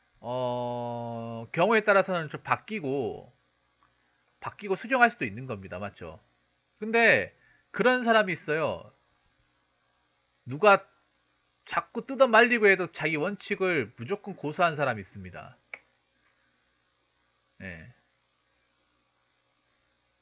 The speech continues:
옆에서 "아니다. 그거 좀 심했다. 야, 이거 좀 바뀌어야 된다." 어?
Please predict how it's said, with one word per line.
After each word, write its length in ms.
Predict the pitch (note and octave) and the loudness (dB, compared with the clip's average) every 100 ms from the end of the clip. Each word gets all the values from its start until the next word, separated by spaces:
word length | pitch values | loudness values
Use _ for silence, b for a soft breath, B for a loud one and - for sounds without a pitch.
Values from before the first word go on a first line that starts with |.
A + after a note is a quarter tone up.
| _ _ _ _ _ _ _ _ _ _ _ _ _ - | _ _ _ _ _ _ _ _ _ _ _ _ _ -8
옆에서 320 | A#2 A2 G#2 | 0 0 2
"아니다. 760 | F#2+ A#2 F3+ B2 G#2 G2+ E2+ - | 2 2 4 4 4 0 -4 -12
그거 160 | - D3 | -14 -12
좀 120 | B2+ | -10
심했다. 440 | - G#3+ G#3+ A2 | -6 -4 -4 -2
야, 100 | B2+ | 0
이거 100 | B2 B2+ | 0 -2
좀 100 | C3 | -10
바뀌어야 320 | A2+ - G3+ | -12 -2 0
된다." 540 | C3 G2 F2 F2 E2+ - _ _ _ _ _ _ _ _ - | 0 -6 -8 -8 -12 -18 _ _ _ _ _ _ _ _ -18
어? 200 | G2+ | -16